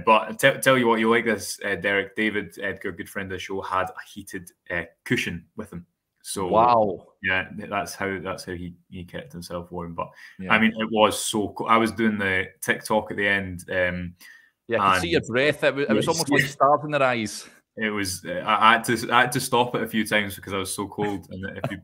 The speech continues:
Speaker 2: <laughs>
Speaker 1: just kind of fogged up the camera. So, um, yeah, it was, I, I, I will, I don't think we'll be at a colder football game than that for a while, um,
Speaker 2: Mm.
Speaker 1: until Ross County probably actually on the, on the twenty-third or Aberdeen
Speaker 2: Oof.
Speaker 1: next week.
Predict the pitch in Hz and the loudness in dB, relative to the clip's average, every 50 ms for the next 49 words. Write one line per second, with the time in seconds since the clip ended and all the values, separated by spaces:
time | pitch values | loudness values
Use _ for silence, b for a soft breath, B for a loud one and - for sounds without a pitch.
0 | - 139 - - 98 101 107 92 - - - 101 92 90 - - 101 101 92 - | -8 -8 -8 -6 -4 -4 -4 -4 -6 -6 -8 -8 -8 -8 -6 -4 -4 -4 -4 -4
1 | 101 - - - - 98 98 95 92 87 87 B B B B B B B B _ | -8 -10 -10 -8 -6 -4 -4 -4 -6 -8 -12 B B B B B B B B _
2 | - - - 98 95 92 90 90 87 87 87 87 87 - _ - 101 98 92 90 | -12 -8 -4 0 2 2 2 0 -2 -4 -8 -10 -12 -16 _ -10 -8 -8 -8 -10
3 | 87 - - - 101 101 98 98 101 104 98 - 101 101 98 101 98 95 95 95 | -12 -14 -8 -4 -2 -2 0 2 0 0 2 2 2 2 2 0 -2 -4 -4 -6
4 | - - _ _ _ - 101 98 - 120 113 - 123 117 113 107 92 104 107 104 | -10 -14 _ _ _ -6 -4 -2 0 0 0 2 0 0 0 0 0 2 2 2
5 | 98 98 92 90 - - - - 107 101 98 101 95 - 104 - - 95 92 87 | 4 2 2 0 -2 -6 -8 -6 -4 -4 -4 -6 -6 -8 -8 -6 -4 -6 -4 -4
6 | 92 90 90 90 90 - _ _ _ 92 90 90 90 90 92 - - - 92 90 | -4 -6 -6 -6 -10 -14 _ _ _ -12 -8 -4 -4 -4 -4 -6 -8 -8 -6 -4
7 | 92 92 90 90 90 87 B B B B B B B B B B B B B B | -2 0 0 -2 -4 -6 B B B B B B B B B B B B B B
8 | _ _ - 101 90 90 92 90 87 95 90 - 101 95 90 85 - - - 95 | _ _ -8 -4 -4 -2 -2 -4 -6 -8 -6 -4 -2 -2 -2 -4 -8 -10 -10 -10
9 | 92 - - 95 90 92 - - 98 87 87 90 87 90 - - - 90 90 87 | -10 -8 -8 -8 -8 -8 -8 -8 -8 -8 -6 -6 -8 -10 -10 -12 -14 -14 -14 -14
10 | 85 - _ _ 87 87 87 - 92 90 87 - 92 90 87 85 87 - - - | -14 -16 _ _ -16 -14 -12 -12 -12 -12 -10 -8 -6 -6 -6 -6 -8 -10 -10 -8
11 | 92 98 107 107 90 92 90 - - - 92 92 90 90 95 92 90 - _ | -8 -6 -6 -6 -6 -8 -10 -14 -14 -12 -12 -12 -10 -10 -10 -10 -10 -12 _